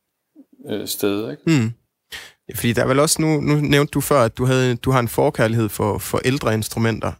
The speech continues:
Speaker 2: Øhm, kan, kan man sn-, snakke om, eller er det en floskel at snakke omkring det her med, at nogle gamle guitarer, de har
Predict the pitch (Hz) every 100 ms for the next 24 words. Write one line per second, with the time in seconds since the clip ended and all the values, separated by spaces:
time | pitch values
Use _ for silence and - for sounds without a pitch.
0 | - 113 113 104 104 101 110 - - -
1 | _ - 123 - 123 113 113 107 - -
2 | - - - 117 _ - - 139 156 185
3 | 156 117 113 104 113 113 131 135 120 -
4 | 131 151 - - 92 - 127 127 123 -
5 | 120 117 123 120 117 117 110 117 127 135
6 | 135 - _ _ _ - 120 139 151 131
7 | 135 - 107 90 98 - 120 113 107